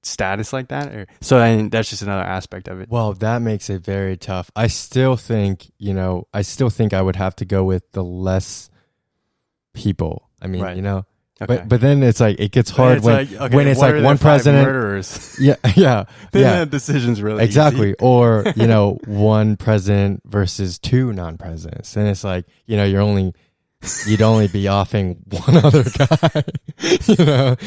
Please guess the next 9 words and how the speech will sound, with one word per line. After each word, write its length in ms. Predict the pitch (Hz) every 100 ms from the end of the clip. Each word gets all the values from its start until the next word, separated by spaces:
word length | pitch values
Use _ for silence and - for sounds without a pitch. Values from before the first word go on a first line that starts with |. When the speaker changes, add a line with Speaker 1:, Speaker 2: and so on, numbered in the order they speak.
| 202 139
Speaker 2:
So 220 | - 135 107
it 100 | 95
gets, 240 | 117 -
it 220 | 107 101
gets 200 | 107 98
interesting. 640 | 98 104 131 107 98 87 - _ - 127
Speaker 1:
Okay, 380 | 107 - 147 -
<laughs> 40 |
yeah. 300 | 160 - -